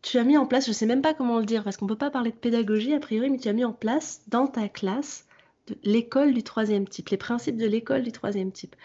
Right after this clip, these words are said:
Tu me corriges si je le dis pas correctement. J'ai découvert ça avec toi. Euh, c'est Bernard Collot qui parle de l'école du troisième type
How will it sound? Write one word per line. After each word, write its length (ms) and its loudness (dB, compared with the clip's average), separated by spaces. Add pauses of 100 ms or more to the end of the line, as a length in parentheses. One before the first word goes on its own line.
(160)
Tu 80 -4
me 60 2
corriges 340 0
si 140 -2
je 100 2
le 80 2
dis 140 -2
pas 160 -2
correctement. 640 -2
J'ai 160 2
découvert 400 0
ça 160 0
avec 260 -2
toi. 280 -6 (180)
Euh, 120 -4
c'est 200 -4
Bernard 440 2
Collot 520 4
qui 360 -2
parle 480 0
de 140 -2
l'école 320 -2
du 80 -2
troisième 380 -4
type 340 -14